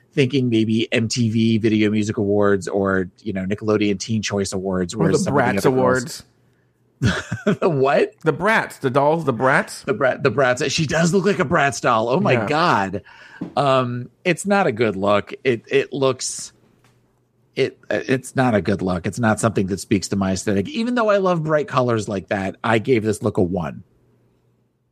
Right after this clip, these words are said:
Speaker 2: It's horrible. I might even,
Speaker 1: Yeah.
Speaker 2: I, I was like, "I'm not gonna give things a one." No, I'll give it a two. I'm still gonna give it a two, but <sighs> 'cause it
Speaker 1: You're
Speaker 2: all
Speaker 1: not gonna
Speaker 2: works.
Speaker 1: give the next one a one?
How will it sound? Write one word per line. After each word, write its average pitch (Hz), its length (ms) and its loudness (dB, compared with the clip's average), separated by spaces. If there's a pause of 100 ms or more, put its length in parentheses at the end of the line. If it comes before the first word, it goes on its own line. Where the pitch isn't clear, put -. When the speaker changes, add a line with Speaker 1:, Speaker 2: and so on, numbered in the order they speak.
(260)
Speaker 2:
It's 113 100 -8
horrible. 104 580 -2 (140)
I 123 120 -2
might 139 200 0
even, 127 60 2
Speaker 1:
Yeah. 85 260 2
Speaker 2:
I, 139 240 0 (100)
I 135 360 0
was 160 160 0
like, 147 160 0
"I'm 220 100 0
not 202 140 0
gonna 123 100 -2
give 117 120 -2
things 117 200 -4
a 107 60 -4
one." 101 180 -6
No, 190 260 4
I'll 185 80 6
give 196 140 2
it 190 100 4
a 143 60 2
two. 113 340 0 (200)
I'm 143 80 -2
still 185 160 2
gonna 214 180 2
give 180 240 2
it 151 80 4
a 135 60 4
two, 127 320 0
but 107 260 -2 (1300)
<sighs> - 720 -18
'cause 156 160 0
it 156 160 0
Speaker 1:
You're 139 200 0
Speaker 2:
all 143 40 2
Speaker 1:
not 143 180 2
gonna 165 120 0
Speaker 2:
works. 147 120 0
Speaker 1:
give 147 180 0
the 139 80 2
next 131 300 -2
one 147 140 0
a 135 80 2
one? 127 460 0